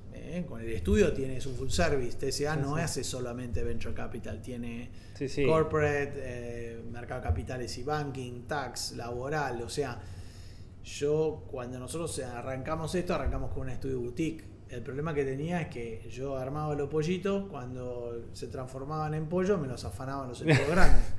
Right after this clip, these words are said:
Speaker 2: Claro.
Speaker 1: Entonces dije, "No, vamos a hacer un estudio que vaya al
Speaker 2: Sí,
Speaker 1: PowerPoint,
Speaker 2: sí.
Speaker 1: al I P O en el mismo estudio. Y que podamos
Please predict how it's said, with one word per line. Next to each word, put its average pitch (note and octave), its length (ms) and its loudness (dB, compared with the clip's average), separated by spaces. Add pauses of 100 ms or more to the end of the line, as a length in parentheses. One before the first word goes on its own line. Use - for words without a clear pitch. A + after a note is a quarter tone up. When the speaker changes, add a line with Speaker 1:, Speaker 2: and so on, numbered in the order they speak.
(380)
Speaker 2:
Claro. C3+ 280 4
Speaker 1:
Entonces F3+ 320 4
dije, F3+ 280 4
"No, - 160 2
vamos G3+ 240 0
a - 40 -4
hacer C3 180 -4
un B2+ 100 -6
estudio E3+ 440 0
que C3 60 -2
vaya C3 340 -2
al B2+ 100 -2
Speaker 2:
Sí, B2 60 -6
Speaker 1:
PowerPoint, F3 460 2
Speaker 2:
sí. C#3 60 -2
Speaker 1:
al C#3+ 200 0
I D3 40 2
P D3+ 220 0
O E3 200 4
en C3+ 80 2
el B2+ 80 0
mismo C3 240 0
estudio. A2+ 400 -8 (680)
Y C3 120 -10
que - 160 -6
podamos D3+ 640 -4